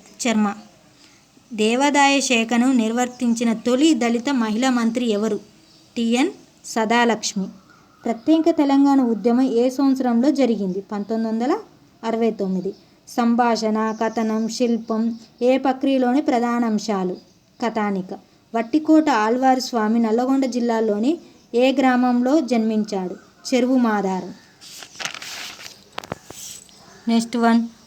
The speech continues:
వట్టికోట ఆళ్వారు స్వామి నడిపిన, నడిపించిన పత్రిక ఏదంటే గుమస్తా తెలంగాణ. ఈ రెండు కూడా అటు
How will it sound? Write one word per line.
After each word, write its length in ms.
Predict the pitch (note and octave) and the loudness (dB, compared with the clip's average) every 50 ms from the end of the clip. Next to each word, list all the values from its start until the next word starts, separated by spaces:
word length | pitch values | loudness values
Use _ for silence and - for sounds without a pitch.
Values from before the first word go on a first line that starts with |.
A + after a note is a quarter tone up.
| - | -2
వట్టికోట 580 | A3 A3+ A3 - - C4+ - D4+ D4+ D4 C#4+ C#4+ | -2 -2 0 -2 -4 -2 0 2 2 4 4 4
ఆళ్వారు 360 | C4 A#3 A#3 A#3 B3 B3 A#3 | 4 4 4 4 4 2 2
స్వామి 360 | A#3 - - A#3 A3+ A3+ A3+ | 2 0 0 2 2 4 2
నడిపిన, 500 | A3 G#3+ G#3 G#3 G#3 A3+ A3 A#3 C4+ D4 C#4+ - - - - - A#3 | 2 2 0 -2 -2 -2 0 0 0 -2 -2 -6 -12 -20 -12 -6 -2
నడిపించిన 440 | A3+ A3+ A3+ C4 B3 A#3+ B3+ B3 A#3 | -2 0 2 2 2 2 4 2 2
పత్రిక 420 | A#3 A3+ G#3+ G#3 - B3 B3 - | 2 2 0 0 -2 -2 0 0
ఏదంటే 460 | B3 A#3 A3+ A3 A3 A3+ A#3 F#4 A4+ F#4+ | 0 2 2 2 0 0 0 -2 -2 -4
గుమస్తా 520 | B3 G3+ G#3 A3+ A#3 B3 A#3 A#3+ - - F4+ | -4 -2 0 2 2 2 2 0 -2 -2 -2
తెలంగాణ. 720 | F4+ - B3+ A3+ A3+ G#3 G3+ F#3+ F#3 F#3+ F#3+ F#3 F3+ F#3 F#3+ - - - - - A#3+ | 0 0 0 2 2 2 2 0 0 0 -2 -2 -4 -6 -8 -12 -18 -20 -8 -2 0
ఈ 80 | B3 | 2
రెండు 260 | A#3+ A#3+ A#3+ A#3+ A#3+ | 4 4 4 4 2
కూడా 360 | B3 B3+ C4 A#3+ A#3+ C#4+ F4 G4 - - - - - - - - - - - - - - - | 2 2 0 0 2 0 -2 -2 -6 -14 -20 -20 -20 -20 -20 -20 -20 -20 -20 -20 -16 -8 -6
అటు 220 | A#3 A3+ - C4+ | -4 -4 -4 -6